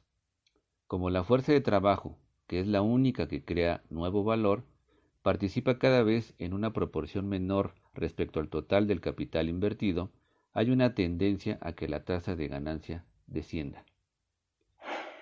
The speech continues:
Esta tendencia es la causa de fondo del surgimiento de periodos de sobreproducción o subconsumo de productos y servicios en las economías del mundo, es decir,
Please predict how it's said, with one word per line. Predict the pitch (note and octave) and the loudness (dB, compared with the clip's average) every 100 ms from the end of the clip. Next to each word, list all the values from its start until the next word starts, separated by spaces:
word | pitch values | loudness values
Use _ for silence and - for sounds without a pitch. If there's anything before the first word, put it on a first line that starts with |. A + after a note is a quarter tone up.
| - - _ _ _ _ _ _ _ _ - | -20 -20 _ _ _ _ _ _ _ _ -4
Esta | C#3+ D#3+ | 4 4
tendencia | D3+ A2 G#2+ A2+ G#2+ A#2 A#2+ - - | 4 2 4 4 2 -2 -2 -8 -6
es | A2+ | -2
la | C3 B2+ | 0 0
causa | - A#2+ B2 A#2+ | 4 2 4 0
de | F#2 | -2
fondo | - G#2 G#2 G#2 | -2 -2 0 0
del | E2 | 0
surgimiento | - E2 - E2+ F#2 G#2 | -4 -6 -6 -4 -4 0
de | F#2 D#2+ | 0 -2
periodos | E2 D#2+ F2 F2+ | -2 -2 -2 -2
de | F2 | -4
sobreproducción | D2 D#2 D#2 D2 D#2 D#2 - G#2+ A2+ C3 - | -6 -6 -6 -4 -6 -8 -6 -2 -2 -4 -8
o | F2+ | -8
subconsumo | F2 E2+ E2+ D#2 G2+ G2+ G2 | -8 -8 -8 -6 -6 -4 -2
de | E2+ | -2
productos | E2 E2 A2 A2+ G2 | -2 -4 -4 -4 -4
y | E2 | -4
servicios | - F#2+ A2 F2+ G2+ - | -6 -4 -2 -2 -2 -2
en | D#2+ | -6
las | D2+ D#2 | -4 -8
economías | - D2 D2 D2+ D#2+ D#2 | -8 -10 -8 -6 -6 -6
del | D2 | -6
mundo, | C#2+ B1 - _ _ _ _ _ - | -8 -10 -16 _ _ _ _ _ -4
es | F#2+ | -2
decir, | F#2+ F2 G#2+ B2 | -2 -2 -2 -2